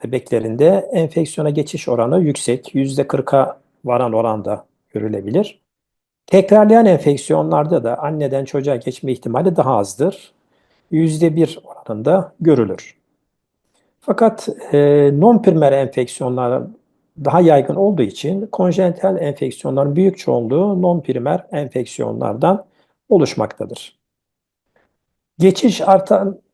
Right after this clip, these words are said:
gestasyonel yaşla, gebeliğin ilerlemesiyle geçiş oranı artar ama hastalığın ağırlığı azalır. Direkt vücut sıvılarıyla t-, direkt temasla geçer. Önce bir sürelik bir, bir, bir ay, e,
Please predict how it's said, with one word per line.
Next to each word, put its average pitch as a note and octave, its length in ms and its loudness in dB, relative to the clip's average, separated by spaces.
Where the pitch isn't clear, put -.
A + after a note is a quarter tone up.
gestasyonel F3 680 2
yaşla, C#3+ 400 0
gebeliğin D3+ 400 -2
ilerlemesiyle D3 800 -2
geçiş D3 380 -8
oranı A#2 400 -6
artar F3 460 2
ama F3+ 360 0
hastalığın D3 520 -2
ağırlığı C#3+ 640 -2
azalır. A#2+ 520 -6
Direkt G#3 280 0
vücut F#3 220 2
sıvılarıyla A#2+ 880 -2
t-, D3+ 240 -8
direkt D#3 260 2
temasla A2+ 580 -2
geçer. D#3 520 0
Önce E3+ 580 0
bir F3 240 -6
sürelik C3 600 -4
bir, C#3 120 -6
bir, - 200 -4
bir D3+ 100 4
ay, C3 140 6
e, C3 440 -2